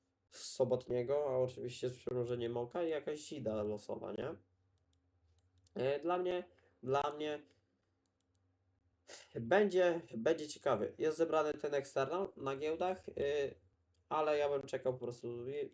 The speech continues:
ja czekam na C M E i nic nie będę innego takiego robił.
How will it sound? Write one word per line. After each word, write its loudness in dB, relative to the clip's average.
ja 2
czekam -6
na -4
C -6
M -4
E -2
i -2
nic -6
nie -8
będę -2
innego -4
takiego -6
robił. -6